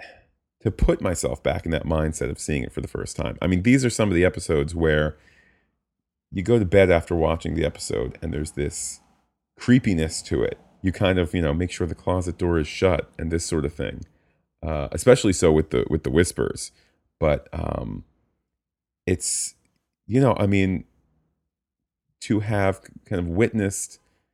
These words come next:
the, to have witnessed the others as mere mortals, uh, you know, merely quite strong and quite fast, and,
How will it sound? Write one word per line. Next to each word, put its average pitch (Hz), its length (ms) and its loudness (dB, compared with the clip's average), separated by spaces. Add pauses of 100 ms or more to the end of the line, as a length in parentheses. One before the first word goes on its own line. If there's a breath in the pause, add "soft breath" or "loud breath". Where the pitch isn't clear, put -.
(260)
the, 85 720 0 (460)
to 104 60 0
have 92 100 0
witnessed 107 360 0
the 90 120 2
others 85 420 2
as 82 200 0
mere 85 240 0
mortals, 78 680 -2 (160)
uh, 62 300 -6
you 85 80 -6
know, 78 100 -2
merely 87 800 2 (240 soft breath)
quite 90 340 2
strong 76 600 -4
and 73 160 -8
quite 76 320 0
fast, - 580 -8
and, 76 320 -6